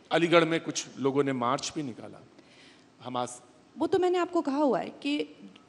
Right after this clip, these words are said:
Speaker 2: जो लोग, जो लोग इस तरह से दिखते हैं, इस देश में रह के जो हैं, अ, इस तरह की गतिविधियां करते हैं, वो आप भूल जाइए कि अगर वो हमास में भी रहते होते ना, तो वहाँ भी वो, वो लोग गद्दार ही होते।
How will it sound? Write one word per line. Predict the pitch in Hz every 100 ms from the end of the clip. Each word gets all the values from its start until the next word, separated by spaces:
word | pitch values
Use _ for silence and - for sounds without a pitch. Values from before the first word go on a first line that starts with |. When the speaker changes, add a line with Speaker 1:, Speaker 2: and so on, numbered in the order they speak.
| 180
Speaker 2:
जो | 226 269 349
लोग, | 247 175 165 - - - - _ - _ -
जो | 180 233
लोग | 247 240
इस | - -
तरह | 226 226
से | 247
दिखते | 185 - 240
हैं, | 233 180
इस | 196
देश | 175 202 247 -
में | 247 214
रह | 196
के | - 202
जो | 196 208
हैं, | 170 170 - - - - -
अ, | 180 170 165 165 - 202
इस | 208
तरह | 208
की | 208
गतिविधियां | 208 196 208 185 226 247
करते | 185 -
हैं, | 190 202 - - -
वो | -
आप | - 175 202 -
भूल | 254 320
जाइए | 370 381 208
कि | 185 240
अगर | 247 262
वो | 294 320
हमास | 240 226 254 359
में | 440
भी | 403
रहते | 339 285 269
होते | 226 240
ना, | 466 349
तो | 269 196 190
वहाँ | 226 247 339
भी | 339
वो, | 302 294
वो | 285 254 220
लोग | 269 254
गद्दार | 208 208 202 311
ही |
होते। | 302 - 170